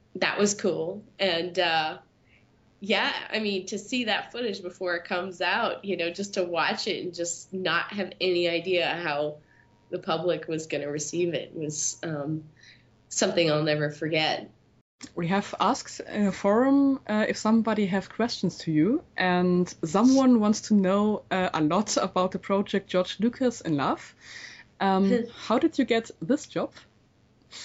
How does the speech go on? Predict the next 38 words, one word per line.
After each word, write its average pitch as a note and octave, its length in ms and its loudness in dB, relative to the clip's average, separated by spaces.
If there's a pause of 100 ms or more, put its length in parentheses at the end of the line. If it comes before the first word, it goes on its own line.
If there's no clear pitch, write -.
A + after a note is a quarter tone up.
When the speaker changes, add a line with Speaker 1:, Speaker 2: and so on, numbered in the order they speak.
(840)
Speaker 1:
Um, F3+ 400 0 (140)
George B3+ 320 2
Lucas C4 320 -2
in A3+ 80 4
Love G3 240 4
was F#3 180 4
made F3 380 2 (120)
by, D3 560 -2
um, B2+ 360 -4
some - 180 -2
of E3 80 2
my C#3 160 0
best - 400 -4
friends D3+ 480 -6
in D#3 220 -4
college. C#3+ 800 -2
Um, C3+ 500 -4 (460)
the G3 100 2
director E3+ 420 4
was D#3 200 -2
actually C#3 640 -4
my A2 120 -2
housemate F#3 760 -2
in F#3 100 -6
college. F3 500 -2
We, D#3 200 -8
there B2+ 120 -8
were D3+ 80 -6
six E3 340 -8
of D#3 100 -6
us D3 180 -4
who D#3+ 60 -6
lived D3+ 260 -4
in D3 80 -2
a C#3+ 80 -4
house D3 340 -2
together, D3+ 540 0
and C3 220 -4